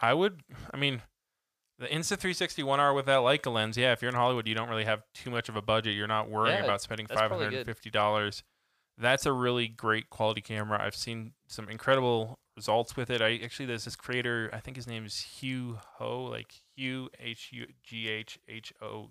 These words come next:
Speaker 1: U, I think is his name, does some great three sixty stuff. We're trying to actually get him on this podcast. Hopefully, eventually he'll come on and talk about
Speaker 2: <laughs>
Speaker 1: three sixty cameras.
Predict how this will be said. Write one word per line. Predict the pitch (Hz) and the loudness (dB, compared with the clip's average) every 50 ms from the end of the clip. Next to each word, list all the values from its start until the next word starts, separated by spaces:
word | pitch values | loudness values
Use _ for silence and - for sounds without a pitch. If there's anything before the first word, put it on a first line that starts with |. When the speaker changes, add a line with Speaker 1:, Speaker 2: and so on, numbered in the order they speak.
| _ _ | _ _
Speaker 1:
U, | 110 104 104 110 123 135 147 160 | -18 -16 -14 -12 -12 -12 -12 -14
I | 160 _ _ _ _ _ _ _ - | -16 _ _ _ _ _ _ _ -20
think | 143 143 | -14 -12
is | 151 143 | -10 -8
his | 160 147 143 | -8 -6 -4
name, | 151 151 151 151 - _ _ _ _ _ _ _ _ 147 | -2 -2 -2 -2 -6 _ _ _ _ _ _ _ _ -6
does | 165 - | -4 -2
some | - 139 | -2 -2
great | 120 120 123 123 - | 2 2 2 2 2
three | - - 127 113 | 0 -6 -6 -4
sixty | - - 117 - - 113 | -4 -6 -6 -6 -8 -8
stuff. | - - 113 107 | -4 -2 -2 -2
We're | 120 | 0
trying | - - 196 202 | 2 4 6 8
to | 175 | 8
actually | 151 - - 135 | 6 6 4 4
get | 123 120 | 4 4
him | 117 117 | 6 4
on | 110 | 4
this | 104 98 - | 4 2 2
podcast. | - 120 117 113 110 - 101 95 98 | 4 6 6 6 6 4 2 0 2
Hopefully, | - 123 120 - 123 113 | 0 -2 -2 -2 -2 -4
eventually | 104 107 104 101 - - 101 | -2 -4 -4 -6 -6 -6 -6
he'll | 107 101 | -6 -4
come | - - 107 101 | -4 -4 -2 -2
on | 98 | -2
and | 98 98 | -2 0
talk | 104 101 107 | 0 0 0
about | 147 104 101 | 0 -2 0
Speaker 2:
<laughs> | - | 2
Speaker 1:
three | 165 151 | 2 0
sixty | - - 117 - - 113 | 0 0 -6 -6 -8 -10
cameras. | - - 113 110 107 104 104 107 - | -6 -4 -2 -2 -2 -2 -4 -8 -8